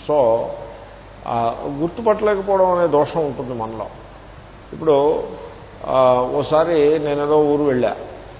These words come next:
ఊరు వెళ్ళి బస్సు స్టాండ్లో దిగి, ఆ, ఫలానా వారింటికి వెళ్ళాలి, ఆ బస్ స్టాండ్‌లో ఒక సజ్జనుడు, మనం అడిగితే చెప్పేందుకు వీలుగా ఆ డ్రెస్ అది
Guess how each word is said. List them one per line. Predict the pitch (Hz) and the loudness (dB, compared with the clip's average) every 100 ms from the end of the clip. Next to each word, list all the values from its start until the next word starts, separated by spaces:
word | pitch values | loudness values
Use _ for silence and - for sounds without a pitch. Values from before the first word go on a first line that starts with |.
| - 131 | -16 -8
ఊరు | 156 | -2
వెళ్ళి | 156 147 143 | 0 2 2
బస్సు | 135 131 - | 2 0 -2
స్టాండ్లో | - 156 143 143 143 | -8 -2 -2 -2 -4
దిగి, | 131 131 185 - - - - - - - | -4 -2 -2 -2 -10 -16 -18 -20 -20 -10
ఆ, | - | -8
ఫలానా | - 139 139 139 | -2 2 2 2
వారింటికి | 135 139 143 135 139 | 2 2 0 -4 -2
వెళ్ళాలి, | 135 127 135 120 123 - - - - - | 0 2 2 2 -2 -8 -16 -18 -20 -12
ఆ | |
బస్ | 123 139 | -2 -2
స్టాండ్‌లో | - 156 151 151 147 | 2 0 2 2 2
ఒక | 127 | 2
సజ్జనుడు, | 127 131 123 156 156 127 113 151 - - - - - | 0 0 2 4 4 2 -2 -4 -10 -16 -18 -20 -10
మనం | 135 143 | -2 2
అడిగితే | 139 139 135 147 | 4 4 2 2
చెప్పేందుకు | 135 135 - 131 131 127 127 | 2 0 0 -2 -2 -4 -2
వీలుగా | 120 123 135 | -2 0 4
ఆ | 131 | 4
డ్రెస్ | 113 110 120 - | 4 0 -2 0
అది | 135 127 | 0 0